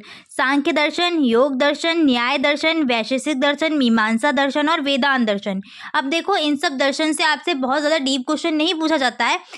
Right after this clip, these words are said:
सिर्फ आपको इतना याद रखना है कि कौन से दर्शन के प्रणेता कौन है।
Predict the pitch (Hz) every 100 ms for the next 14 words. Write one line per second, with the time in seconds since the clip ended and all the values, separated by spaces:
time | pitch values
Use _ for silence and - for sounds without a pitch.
0 | - - 381 349 320 294 349 294 247 285
1 | 339 311 254 240 262 254 302 370 - 285
2 | 269 269 294 359 277 247 240 294 285 330
3 | 330 285 247 254 262 302 254 220 220 196